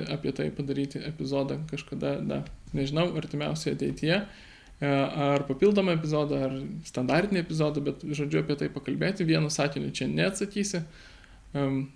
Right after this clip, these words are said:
o iš tikrųjų, būtent tos ideologijos, apie kurias dažniausiai nekalbama, arba jeigu kalbama, tai kalbama kaip burtažodžiais. Na, fašistas. Ir niekas iš tikrųjų, ypač apie fašizmą, ir negali dorai pasakyti, kas tai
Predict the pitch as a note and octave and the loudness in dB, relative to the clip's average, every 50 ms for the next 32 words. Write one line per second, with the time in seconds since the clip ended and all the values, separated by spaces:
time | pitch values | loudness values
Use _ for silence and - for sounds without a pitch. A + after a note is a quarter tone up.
0 | - - - D3+ D3 D3+ - - D3+ - D#3+ D#3 E3 E3 D#3+ D#3 D#3+ - - - | -6 0 2 2 2 2 0 -2 -2 2 4 6 8 8 6 6 4 0 -6 -16
1 | - - - - - - - - - - - - - D3 C3+ G#2 - - - - | -20 -20 -20 -20 -20 -20 -20 -20 -20 -20 -10 -6 -4 -4 -4 -4 -8 -10 -16 -6
2 | - - D#3 D#3 D#3+ D#3 D3+ D3+ D3 - D3 D3+ D#3 D#3 - D#3+ D3+ C#3 C3+ C#3 | 0 4 4 6 6 6 4 4 6 6 6 6 6 4 4 4 6 6 6 6
3 | C#3 C#3+ C#3+ C#3+ C#3+ C#3+ D3 C#3+ C#3 - - C3+ C#3 C#3+ C#3+ C#3+ C#3+ C#3 C#3+ C3+ | 6 6 4 2 0 -2 -4 -6 -6 -4 -2 0 0 0 -2 -2 -2 -2 0 0
4 | C#3 D3+ D#3 - C#3 C#3+ D#3 D#3+ A3 A3+ A#3 A#3 G#3+ F#3+ E3+ D#3+ D#3 D3 C#3+ C3+ | 0 0 0 0 0 0 0 2 2 2 2 2 2 2 2 2 2 2 2 0
5 | C3+ - - E3+ F3 F#3 F3+ E3 D3 D#3 D3+ - - D3 D3+ D#3 C#3+ C#3+ C#3+ - | 0 0 2 2 4 4 2 2 0 0 0 0 2 2 2 2 0 0 -2 -2
6 | D3 C#3 C3+ C3 - - C3 C3+ C3 C3+ C3+ B2+ - C#3 - A#3+ C4+ C#4 - - | -2 0 0 -2 -2 -2 -2 -2 -2 -2 -4 -6 -8 -8 -6 -6 -6 -4 -2 0
7 | E3 - C#3+ C3+ - - D3 - - D#3 E3+ F#3 F3+ F3+ F3 D#3+ - - - D3+ | 0 2 0 0 -2 -4 -6 -4 -2 0 0 0 -2 -2 -6 -8 -8 -8 -8 -6
8 | D#3+ - D#3 D3+ D3+ D3+ - - - - - G3+ G3+ G3+ F#3+ F3+ E3+ - D3 C#3 | -2 0 2 2 2 0 -4 -10 -10 0 4 6 6 6 6 4 2 0 -2 -4
9 | - C3 C#3 - D3 - - F3 F3 F3+ E3+ E3 D#3+ - - - - - - - | -4 -6 -6 -6 -4 -2 0 0 2 2 0 0 -2 -6 -12 -18 -18 -20 -20 -8
10 | - - D#3 D3+ D#3 D3+ D3+ - - D3+ C#3+ C3+ C#3 C3+ C#3 C#3+ C#3+ C#3+ C#3 C3+ | -2 2 4 6 6 6 4 2 0 -2 0 2 2 4 4 2 2 0 0 0
11 | B2+ C3 C3+ C#3 - C#3 - - - - C3+ C3+ - - - - C3 C3+ - - | 0 0 -2 -2 -4 -6 -8 -6 -4 -4 -4 -4 -4 -6 -4 -4 -4 -4 -4 -4
12 | - - | -4 -4